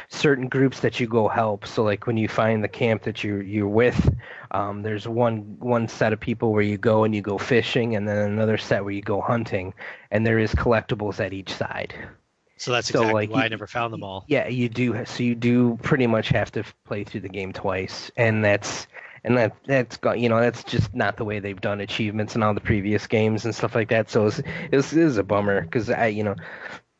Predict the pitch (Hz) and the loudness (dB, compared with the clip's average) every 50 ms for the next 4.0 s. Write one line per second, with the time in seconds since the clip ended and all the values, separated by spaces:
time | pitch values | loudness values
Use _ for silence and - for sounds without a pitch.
0 | _ _ 120 113 110 110 101 107 107 101 98 - 107 98 113 107 101 101 98 98 | _ _ -4 0 0 0 2 2 0 0 0 0 0 2 2 2 0 -2 -4 -6
1 | 98 - _ _ _ _ _ _ _ _ _ _ _ _ - 101 101 151 147 156 | -8 -14 _ _ _ _ _ _ _ _ _ _ _ _ 0 2 2 2 2 2
2 | 170 175 165 113 101 98 95 - - - 110 110 110 113 113 107 131 151 175 175 | 0 -2 -2 -4 -8 -8 -10 -12 -12 -8 -4 -2 -2 -2 -2 -2 -2 -2 -2 -4
3 | - - 139 147 156 147 139 151 165 - 165 127 101 123 110 - 123 120 113 120 | -4 -4 -4 -4 -4 -4 -6 -6 -6 -6 -6 -6 -6 -10 -8 -8 -8 -6 -8 -10